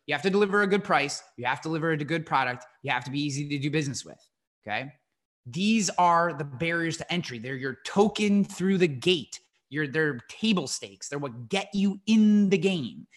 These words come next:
If you're not doing these things, then you are losing and you're, and, and you are on the path to, you know, dissolve, you know, to, to, to blowing up, to having it not work, to all of a sudden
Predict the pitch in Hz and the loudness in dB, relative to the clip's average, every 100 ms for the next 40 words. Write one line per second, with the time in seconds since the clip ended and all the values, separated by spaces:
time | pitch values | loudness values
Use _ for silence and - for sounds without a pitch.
0 | _ 117 143 151 190 175 220 214 214 214 | _ -12 -4 2 2 4 4 4 4 2
1 | 190 160 147 143 - _ 139 135 160 165 | 2 0 0 -6 -12 _ -8 -4 -2 0
2 | 151 139 143 202 160 120 104 101 110 _ | 0 2 2 2 2 -2 -8 -10 -14 _
3 | - 151 147 135 110 - 147 135 - 147 | -6 -2 -2 -4 -8 -8 -6 -8 -10 -8
4 | 135 123 _ - 139 156 147 - 156 160 | -8 -10 _ -14 -4 -2 0 0 2 2
5 | 165 156 - 143 127 123 - _ _ - | 0 -4 -4 -2 -2 -6 -18 _ _ -6
6 | 151 131 127 120 - _ _ _ _ 160 | -6 -4 -6 -10 -12 _ _ _ _ -8
7 | 131 92 98 _ _ _ - - _ _ | -6 -8 -14 _ _ _ -20 -20 _ _
8 | _ - 131 - 151 143 127 151 95 120 | _ -8 -6 -2 0 0 -2 -6 -6 -10
9 | 123 160 131 110 - 147 160 180 185 226 | -6 -6 -6 -10 -10 -4 0 2 2 0
10 | - - 117 147 156 151 156 143 202 190 | 0 -4 -2 -2 -2 -2 0 2 0 0
11 | - 127 - - - 143 156 147 175 160 | -2 -8 -8 -14 -8 -4 -4 0 0 0
12 | 151 | -2